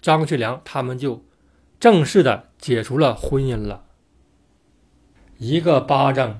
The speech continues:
拍不响，古瑞玉和张学良他们最后分开，这个责任呢，并不全在于古瑞玉啊，张学良也有很大的责任呐。在一九二七年秋天，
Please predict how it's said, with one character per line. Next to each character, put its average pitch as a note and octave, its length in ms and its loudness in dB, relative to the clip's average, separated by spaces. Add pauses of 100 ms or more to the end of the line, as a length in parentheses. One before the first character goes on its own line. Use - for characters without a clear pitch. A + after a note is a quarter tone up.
拍 C#3 220 -2
不 C#3 100 -4
响， A2 400 -10 (400)
古 C3 200 -4
瑞 E3+ 160 4
玉 F3+ 220 2
和 C#3+ 220 -6
张 D3 300 -2
学 D3 100 -4
良 A#2+ 320 -4 (240)
他 C#3+ 200 -2
们 C#3 120 0
最 E3 200 0
后 C3 120 -2
分 B2 320 -6
开， G#2+ 280 -8 (260)
这 F#3+ 180 2
个 C#3 140 2
责 A2+ 220 -4
任 C3+ 180 -2
呢， G2+ 220 -6 (920)
并 G#3 280 4
不 A2+ 120 -2
全 A2+ 380 -6
在 C3+ 220 0
于 A2+ 260 -6 (180)
古 - 140 -6
瑞 A#2 160 -2
玉 C#3+ 240 0
啊， G#2 220 -10 (500)
张 F3 320 2
学 E3+ 140 0
良 C3 340 0 (240)
也 D#3 140 2
有 E3+ 120 4
很 A2 300 -4
大 D3 180 -2
的 B2 80 -4
责 A2+ 140 -8
任 A#2+ 180 -6
呐。 G#2 180 -10 (680)
在 D#3+ 280 6
一 F3+ 200 0
九 C3+ 140 0
二 E3 240 2
七 E3+ 200 -4
年 C#3+ 160 -2
秋 C3 360 -4
天， G#2 320 -6